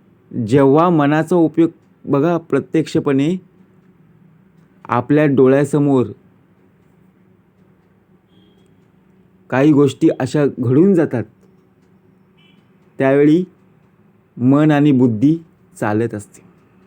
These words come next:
सहजासहजी नाहीये प्रवास उत्तमाचा करायचा आहे. मन चंचल असून उपयोगाचं नाहीये.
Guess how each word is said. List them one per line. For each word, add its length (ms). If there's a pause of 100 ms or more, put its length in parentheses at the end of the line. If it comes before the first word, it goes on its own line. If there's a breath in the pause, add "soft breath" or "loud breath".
(3250)
सहजासहजी 600
नाहीये 440 (2250)
प्रवास 340
उत्तमाचा 460
करायचा 400
आहे. 220 (720)
मन 300
चंचल 380
असून 220
उपयोगाचं 520
नाहीये. 360